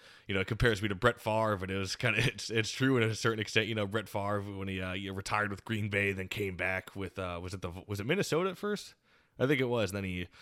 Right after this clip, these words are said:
retired again and then came back with, um, I think it was the Jets, right? I, one of the two. It was either the Jets first, then the Vikings, or vice versa.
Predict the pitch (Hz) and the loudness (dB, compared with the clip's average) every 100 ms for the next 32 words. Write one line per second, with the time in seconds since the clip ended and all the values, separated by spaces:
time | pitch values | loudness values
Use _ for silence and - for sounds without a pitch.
0 | - - 123 131 113 107 120 104 101 117 | -8 -2 2 4 4 4 2 0 0 0
1 | 101 98 95 101 92 98 92 87 85 - | 2 0 -2 -4 -2 -2 -2 -4 -8 -10
2 | - 107 85 76 - 80 - 82 82 101 | -6 -4 -4 -6 -6 -4 -4 -4 -4 -4
3 | 65 90 92 - 143 123 - 110 107 117 | -6 -6 -6 0 2 2 0 -2 0 0
4 | 107 107 113 127 - 120 117 113 117 107 | 0 0 2 0 0 -4 -2 -2 -4 -4
5 | 98 104 101 98 85 85 87 82 78 78 | -2 -2 -2 -6 -8 -8 -8 -8 -12 -12
6 | 78 | -12